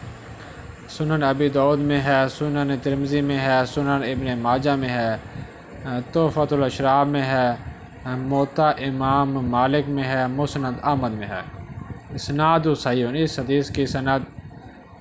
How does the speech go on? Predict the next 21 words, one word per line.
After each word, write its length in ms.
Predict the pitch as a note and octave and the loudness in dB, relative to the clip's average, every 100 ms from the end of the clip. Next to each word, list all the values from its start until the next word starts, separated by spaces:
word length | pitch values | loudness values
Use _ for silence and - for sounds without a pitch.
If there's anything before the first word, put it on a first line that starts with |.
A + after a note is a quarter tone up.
| - | -6
बिल्कुल 320 | C#3 C3+ B2 | -4 -2 -4
ठीक 300 | G#2+ A#2 G#2+ | -4 -4 -4
है। 120 | G2+ F2 - - - - - - - - - - - - - | -6 -10 -14 -20 -20 -18 -18 -16 -16 -16 -16 -16 -18 -16 -6
वज़ाहत, 440 | A#2+ C3 C#3 A2 - - - - - - - - - - - - - | -2 2 4 2 -2 -20 -20 -20 -20 -20 -18 -18 -18 -18 -18 -16 -8
फितरत 360 | - D3 F#3 G#3 | -4 2 4 4
से 180 | - F3 | 4 2
मुराद 680 | C#3+ C#3 C#3 D#3 E3 - - - - - | 4 4 6 6 4 0 -14 -20 -18 -10
जबलत 560 | C#3 D3 C#3+ E3 E3+ D3+ | -2 0 2 2 2 4
यानी 400 | C#3+ D3 D3+ C#3 | 4 4 2 0
मिजाज 580 | C3 B2 C3 C3+ D3+ | -2 0 4 4 4
व 160 | C#3+ C#3 | 2 0
तबीयत 380 | C3+ C#3+ F3+ E3 | 2 2 2 2
के 120 | C#3 | 0
हैं 460 | A#2 A2 G#2 - - - - - - - | -2 -4 -8 -12 -16 -18 -18 -16 -14 -4
जिस 220 | D#3 E3+ | -2 -2
पर 320 | - D3+ D3+ C3 | 2 4 4 2
इंसान 540 | C#3 C3+ C#3 C#3 D#3 | -4 -2 0 2 2
की 160 | D#3 D3 | 2 0
पैदाइश 520 | C3+ A#2+ B2+ C#3 C3 | 0 2 4 4 2
होती 320 | B2+ B2+ E3 | -2 0 0
है। 440 | C3 B2 A2+ - | 2 2 0 -4